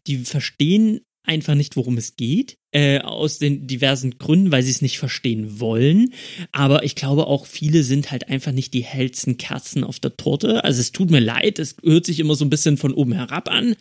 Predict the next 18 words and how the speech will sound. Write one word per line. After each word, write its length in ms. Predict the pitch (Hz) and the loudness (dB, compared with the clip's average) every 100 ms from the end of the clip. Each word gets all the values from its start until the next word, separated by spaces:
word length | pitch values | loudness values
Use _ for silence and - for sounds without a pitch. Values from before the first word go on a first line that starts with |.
| _ - | _ -8
aber 220 | - 135 | -4 -2
es 160 | 120 - | -2 -4
ist 240 | 143 - | -6 -4
halt 220 | 170 185 - | -2 -4 -4
einfach 320 | 185 170 180 | -8 -6 -6
so. 260 | - 190 | -2 2
Ich 160 | 202 139 | 2 2
hab 140 | - | -4
da 220 | - 165 165 | -6 -2 0
immer 240 | 170 160 156 - - | 2 2 -2 -12 -8
ganz 260 | - 202 | 0 2
stark 360 | - - 165 180 | 2 0 -6 -8
das 220 | 180 - | -8 -6
Gefühl, 560 | 151 - 165 185 190 190 _ _ | -8 -2 2 6 6 4 _ _
so 220 | - 139 151 | -2 0 2
richtig, 640 | 180 180 190 185 - - _ | 2 2 0 0 -2 -10 _
äh, 520 | - 131 135 113 78 _ - | -14 -12 -12 -16 -20 _ -8
also, 440 | 143 151 160 175 | -2 2 2 2